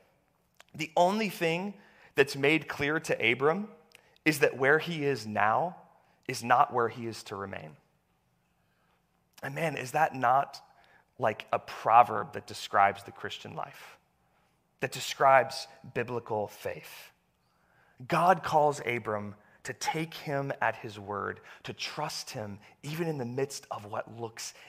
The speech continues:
insane. You know, one elder meeting, um, probably, like, six months ago now, or maybe a little bit less than that,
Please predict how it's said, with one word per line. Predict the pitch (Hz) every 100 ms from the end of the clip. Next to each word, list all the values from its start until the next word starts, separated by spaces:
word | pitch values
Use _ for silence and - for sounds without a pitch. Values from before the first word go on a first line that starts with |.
| _
insane. | 147 139 143 139 139 - 113 110 95 - - _ _ _ _ _ _ _ _ _ _ _ _ _ _ _ _ - _ _ _ _ _
You | 165
know, | 156 147
one | 185 196
elder | 147 156 156 123
meeting, | 98 101 110 151 _ _ _ _ -
um, | 113 101 98 95 95 _ _ _ - _ _ - - - -
probably, | - 202 262
like, | 147 -
six | - 156 -
months | 110 120 -
ago | 104 98
now, | 95 92 92 -
or | 131
maybe | 151 147
a |
little | 120 113
bit | 95
less | 98 -
than | -
that, | 98 92 -